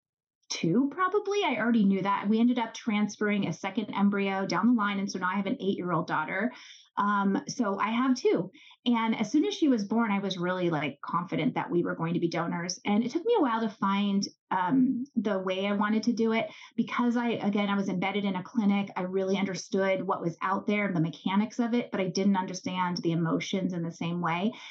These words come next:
And it really, it shook me and made me see the gaps in the space a lot differently and made me, you know, it really set me off on a, a pathway to find Jen.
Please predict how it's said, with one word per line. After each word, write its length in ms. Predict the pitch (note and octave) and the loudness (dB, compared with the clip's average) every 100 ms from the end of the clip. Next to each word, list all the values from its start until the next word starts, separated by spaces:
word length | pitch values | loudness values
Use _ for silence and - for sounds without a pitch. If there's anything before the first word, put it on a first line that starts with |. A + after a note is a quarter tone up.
| - | -6
And 100 | G3+ | -4
it 120 | G3+ | -2
really, 600 | G3 G#3+ G#3 G3 F#3+ F#3+ - | 0 2 2 2 2 0 -4
it 140 | F3 | -6
shook 340 | - - - - | -4 -4 -2 -2
me 240 | C#3+ - - - - - - | -2 -2 -6 -16 -20 -20 -4
and 160 | A3 G#3 | 2 2
made 180 | G#3 | 4
me 120 | G#3 G3 | 4 2
see 200 | G#3+ F#3+ | 0 0
the 100 | F3+ | 0
gaps 340 | E3+ E3 - | -2 -2 -6
in 40 | |
the 60 | F3 | -6
space 360 | E3 E3 E3 F3+ | -4 -2 -2 -2
a 40 | |
lot 340 | F3+ A3+ C4+ | -2 0 0
differently 640 | - F#3 E3+ - C#3+ A#3 - | -2 -6 -4 0 0 0 -2
and 220 | G#3 G3+ G3+ | 2 6 6
made 200 | G3+ G3+ | 6 4
me, 420 | G3 F#3+ C#4 - _ - | 4 2 -2 -4 _ 2
you 100 | A3 | 4
know, 100 | G3 | 4
it 240 | F#3+ A3+ - | 2 0 4
really 260 | A#3 C4 | 4 6
set 220 | A#3 A#3+ G#3+ | 4 0 0
me 180 | G#3 | 2
off 220 | G#3 G3+ F#3+ | 2 0 -2
on 80 | |
a, 160 | E3+ D#3+ _ | -2 -4 _
a 40 | - | -8
pathway 500 | - B3 G#4 - F#3+ | -4 -2 -2 -2 -2
to 120 | F#3 | -2
find 320 | D#3+ F#3 F3+ | -2 -2 0
Jen. 380 | E3+ F3 B2+ C3+ | 0 0 2 0